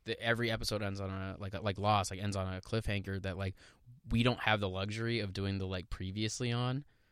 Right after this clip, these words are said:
because we need, we don't have time to just devote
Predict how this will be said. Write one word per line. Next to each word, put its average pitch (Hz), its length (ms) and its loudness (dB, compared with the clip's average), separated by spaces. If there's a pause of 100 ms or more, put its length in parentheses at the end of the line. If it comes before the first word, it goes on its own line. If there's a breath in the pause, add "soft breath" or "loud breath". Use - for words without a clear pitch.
(180)
because 104 260 4
we 107 200 2
need, 104 560 2 (260)
we 107 80 0
don't 113 140 2
have 110 160 4
time 104 320 2
to 92 80 -2 (120)
just 95 200 -4
devote 95 440 -2